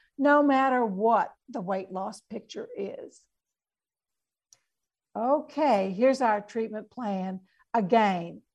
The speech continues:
this is joint decision making. He needs to be part of, of the dialogue, our part of the dialogue is to discuss the importance of being intensive in his weight loss approach,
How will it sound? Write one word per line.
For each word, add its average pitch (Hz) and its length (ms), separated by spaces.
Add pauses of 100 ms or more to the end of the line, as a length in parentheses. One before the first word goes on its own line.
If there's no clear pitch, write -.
(120)
this 269 260
is 196 200
joint 208 460
decision 202 560
making. 175 420 (340)
He 302 200
needs 240 280
to 214 60
be 196 160
part 220 420
of, 190 160 (200)
of 190 120
the 208 80
dialogue, 190 680 (560)
our 403 280
part 254 200
of 196 80
the 196 80
dialogue 185 760 (100)
is 208 180
to 214 120
discuss 214 640
the 202 180
importance 190 840 (420)
of 220 400 (120)
being 220 560
intensive 208 840
in 208 140
his 190 180
weight 196 300
loss 196 300 (340)
approach, 202 680